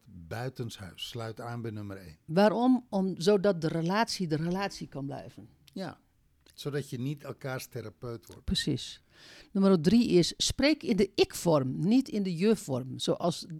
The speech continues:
Speaker 2: voetballers dat doen. Die hebben het altijd, altijd alleen maar over je, je dit en je dat. Dus
Speaker 1: Je v-, je voelt je dan
Speaker 2: Eh,
Speaker 1: heel
Speaker 2: oh ja, <laughs>
Speaker 1: onveilig.
Speaker 2: ja, precies.
Speaker 1: In plaats van, ik voel me dan heel onveilig.
Speaker 2: Dus spreek in de ik-vorm, niet in de je-vorm en niet in de wij-vorm.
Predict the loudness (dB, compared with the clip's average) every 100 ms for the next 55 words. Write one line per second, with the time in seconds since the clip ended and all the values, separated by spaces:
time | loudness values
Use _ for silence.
0 | -14 -8 -4 0 0 0 -4 -6 -4 -4
1 | -4 -14 -20 -20 -18 -20 -20 0 0 2
2 | 0 0 -4 _ -6 -4 -4 0 2 4
3 | 4 2 2 2 0 -2 -8 -8 -4 4
4 | 6 8 6 6 4 4 6 6 4 2
5 | -2 2 2 2 -2 0 0 -2 -4 -4
6 | -6 -4 0 0 6 8 8 8 6 6
7 | 0 -2 0 -2 -4 -14 -14 -8 -4 -2
8 | 0 0 -2 -4 -10 -12 -12 -14 -12 -8
9 | -6 -6 -6 -8 -8 -10 -12 -14 -2 2
10 | 2 -2 -6 2 4 4 2 0 0 -4
11 | -2 0 2 4 6 6 6 0 2 2
12 | 2 0 -2 0 2 6 6 6 2 4
13 | 4 4 2 2 4 2 -4 -6 -6 -8
14 | -12